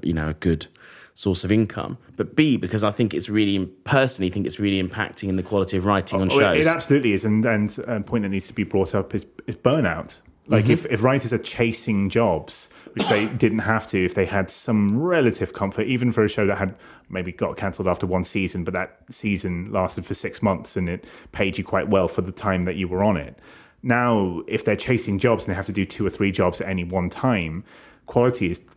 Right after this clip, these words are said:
Speaker 2: dropping
Speaker 1: Mm-hmm.
Speaker 2: because talented writers are stretching themselves too thin in order to make ends meet.
Speaker 1: Well, the sh-, or, or the showrunners are writing half the show by themselves, and then, yeah, as you say, the kind of the, the, the quality is not,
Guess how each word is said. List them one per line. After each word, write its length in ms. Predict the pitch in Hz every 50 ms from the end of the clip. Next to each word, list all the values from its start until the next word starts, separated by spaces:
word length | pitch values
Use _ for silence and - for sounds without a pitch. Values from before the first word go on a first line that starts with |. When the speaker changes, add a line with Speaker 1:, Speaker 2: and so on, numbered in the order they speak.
| - - 143 -
Speaker 2:
dropping 360 | - 117 95 - - 104 107 110
Speaker 1:
Mm-hmm. 60 | 101 110
Speaker 2:
because 460 | 92 92 113 110 107 - - - - - 131 117 - _
talented 420 | - - - 107 98 107 110 104 104
writers 600 | 107 107 110 123 123 - - 90 87 95 107 -
are 60 | 113
stretching 560 | 95 - - - - 120 101 92 - - 104 101
themselves 400 | 98 98 95 - 101 98 95 -
too 240 | - - 104 101 98
thin 300 | - - 120 117 110 104
in 100 | 92 92
order 220 | 95 98 95 95
to 100 | 95 -
make 220 | 101 104 104 101 -
ends 200 | 110 117 110 -
meet. 260 | 170 170 - - - -
Speaker 1:
Well, 100 | - 123
the 60 | 120 123
sh-, 100 | 123 -
or, 320 | 131 131 127 120 117 - -
or 200 | 143 143 139 123
the 80 | 123
showrunners 580 | 120 123 - 143 139 131 127 113 107 110 104 101 110
are 80 | 101 82 - -
writing 340 | - 107 117 117 98 104 107
half 220 | 113 113 107 101 -
the 80 | 104
show 200 | 95 - 117 107 107
by 140 | - 107 101
themselves, 800 | 98 101 98 - 135 123 107 - - 65 78 123 127 - - - - _ _
and 300 | 110 110 107 110 107 110
then, 640 | 110 110 110 107 107 107 104 104 104 101 101 - - -
yeah, 180 | - 110 - 50 - - -
as 140 | - 92 90
you 80 | 98
say, 180 | 98 - 110 98
the 80 | 87 90 92
kind 120 | 101 98 95
of 60 | 85
the, 140 | 95 98 90
the, 180 | - 92 92 90
the 100 | 92 85
quality 420 | - - 113 104 92 - - 101
is 120 | 90 85
not, 240 | 98 98 85 - -